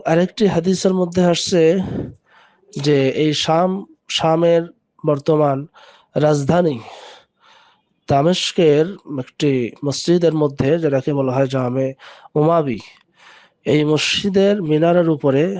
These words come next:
হযরত ঈসা আলাইহিস সালাতু ওয়াস সালাম তিনি অবতরণ করবেন, এবং তিনি অবতরণ করে দুনিয়াতে দাজ্জালের সমস্ত অনিষ্টতাকে দুনিয়া থেকে মূলোৎপাটন করবেন এবং দাজ্জালকে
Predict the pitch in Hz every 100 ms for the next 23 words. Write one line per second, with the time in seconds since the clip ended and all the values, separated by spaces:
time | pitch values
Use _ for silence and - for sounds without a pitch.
0 | - - 143 139 143 131 156 143 131 135
1 | 131 135 117 131 131 165 180 _ _ _
2 | _ _ - 127 135 135 143 160 170 170
3 | 170 175 185 185 - - 143 139 135 139
4 | 135 131 123 127 _ - _ _ 139 147
5 | 143 147 139 139 135 123 139 147 147 151
6 | 185 208 - _ _ _ - 147 135 139
7 | 175 180 160 113 131 156 156 143 - 143
8 | 113 - 127 147 160 - 151 147 151 127
9 | 120 139 147 143 135 135 135 139 - -
10 | - _ - 143 147 - 160 175 175 175
11 | 170 190 190 156 143 139 135 131 139 135
12 | 170